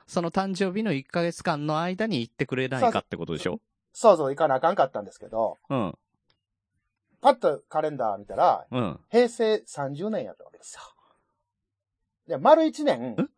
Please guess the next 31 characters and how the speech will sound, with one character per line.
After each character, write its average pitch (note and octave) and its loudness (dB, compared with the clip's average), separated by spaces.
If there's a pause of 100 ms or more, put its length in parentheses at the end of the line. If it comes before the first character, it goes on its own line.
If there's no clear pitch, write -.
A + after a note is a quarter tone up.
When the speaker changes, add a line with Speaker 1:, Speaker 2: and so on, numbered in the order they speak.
(120)
Speaker 2:
あ A#2+ -8
の G2 -6
ー、 D3+ 0
Speaker 1:
温 C#3+ -2
め - -6
ち - -8
ゃ F#2 -6
っ - -8
た。 - -14
Speaker 2:
過 - -12
ぎ、 - -14 (320)
そ F#3+ 0
う、 D3+ 4
す B3+ -8
す D4+ -4
ぎ C4 -8
と D#3 -4
る A#2+ -6
わ G#2 -8
け - -20
で E2+ -20
す - -20
よ。 - -20 (1120)
は - 6
て - 6
な - 0
っ A#3 -2
て F3+ -4
な B2+ -4
っ - -16
て、 G2+ -6